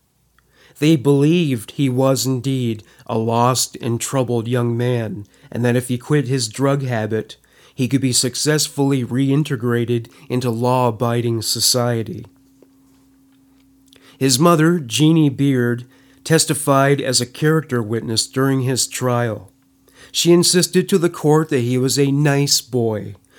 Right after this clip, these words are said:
who came from a loving, upstanding family.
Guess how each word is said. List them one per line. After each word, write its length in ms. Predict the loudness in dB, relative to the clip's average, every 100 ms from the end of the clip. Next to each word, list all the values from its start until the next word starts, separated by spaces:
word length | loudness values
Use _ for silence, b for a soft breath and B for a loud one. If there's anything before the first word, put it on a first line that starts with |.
| b b
who 120 | -4 0
came 320 | 2 4 2
from 260 | 2 2
a 240 | 2 0 -2 B B
loving, 680 | 0 2 2 2 0 -2 -4
upstanding 880 | -6 0 0 2 0 2 0 -2 -4
family. 800 | -4 -2 0 0 -4 -8 -12